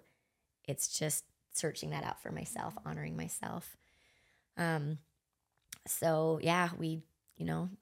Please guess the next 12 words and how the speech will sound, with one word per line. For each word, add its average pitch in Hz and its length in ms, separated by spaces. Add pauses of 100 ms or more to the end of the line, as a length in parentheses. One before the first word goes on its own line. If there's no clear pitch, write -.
(400)
had 165 180
these 165 120
plant - 320
medicine 160 480
journeys 160 520
that - 160
were 160 300 (400)
very 170 240
impactful - 400
for - 180
us. 190 300
And 175 180